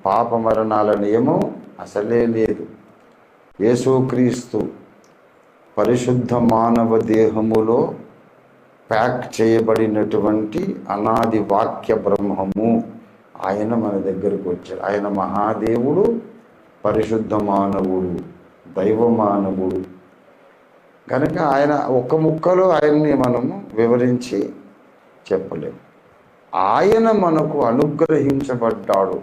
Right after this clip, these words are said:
ఆయన మిశ్రమ పురుషుడు, మర్మ పురుషుడు, దేవుని మర్మమయ్యున్న యేసుక్రీస్తు అంటాడు కొలస్సీ రెండు రెండులో. దేవుని మర్మమయ్యున్న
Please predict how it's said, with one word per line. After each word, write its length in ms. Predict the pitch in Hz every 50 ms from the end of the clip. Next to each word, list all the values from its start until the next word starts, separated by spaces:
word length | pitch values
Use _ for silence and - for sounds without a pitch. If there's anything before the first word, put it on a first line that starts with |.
| - -
ఆయన 280 | - 101 104 107 107 107
మిశ్రమ 640 | 104 104 110 120 120 - - 160 156 160 160 160 156
పురుషుడు, 680 | 160 156 151 151 151 143 - - 156 156 165 170 165 139 123
మర్మ 400 | 120 117 117 135 139 143 147 143
పురుషుడు, 840 | 143 143 143 143 143 135 - - - - - - - - - - - _ - - - _ _ _ _ _ _ _ _ _ 85
దేవుని 600 | 90 92 120 151 175 196 185 190 190 180 185 180
మర్మమయ్యున్న 1160 | 170 170 165 160 160 160 156 156 151 151 151 147 147 143 143 139 139 139 139 139 139 135 131 131
యేసుక్రీస్తు 920 | 127 123 127 127 127 - - 135 120 113 - - - 120 120 117 - - 110
అంటాడు 460 | 104 104 104 - - 107 - 92 90
కొలస్సీ 480 | 92 95 95 107 104 101 - - 104 98
రెండు 280 | 98 98 98 95 101
రెండులో. 600 | 98 101 98 92 92 90 90 90 95 90 92 92 - - - - - _ _ _ _ _ _ _ _ _ _ _ - - - 80
దేవుని 560 | 80 82 107 117 131 135 127 131 131 131 127
మర్మమయ్యున్న 1080 | 120 117 117 120 123 120 123 127 123 123 120 120 120 117 120 120 135 156 180 202 -